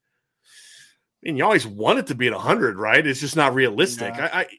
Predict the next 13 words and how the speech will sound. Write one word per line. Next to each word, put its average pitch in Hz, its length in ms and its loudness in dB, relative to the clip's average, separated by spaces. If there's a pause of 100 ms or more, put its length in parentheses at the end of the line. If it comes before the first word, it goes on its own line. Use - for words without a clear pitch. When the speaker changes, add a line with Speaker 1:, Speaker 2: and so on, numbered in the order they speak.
(160)
Speaker 1:
you 165 180 -4
know, 156 160 2
I, 151 80 -2
I - 580 -20
say 190 200 -2
a - 20 2
number 160 380 -2
like 147 180 -2
is, 131 240 -10 (960)
I 180 80 2
don't 240 140 0
really, 196 160 -2
I, 156 80 -8